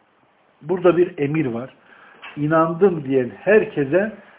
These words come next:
emir sigasıyla Allah'a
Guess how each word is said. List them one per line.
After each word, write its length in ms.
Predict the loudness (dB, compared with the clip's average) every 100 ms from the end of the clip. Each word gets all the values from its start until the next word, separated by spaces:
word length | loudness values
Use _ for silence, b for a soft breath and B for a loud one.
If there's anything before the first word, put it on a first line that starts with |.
| b -4
emir 440 | 0 2 0 -2
sigasıyla 960 | -6 -4 0 0 -2 -8 0 0 0 b b b b b _ _ _ -4
Allah'a 760 | -2 0 0 0 -4 -4 -20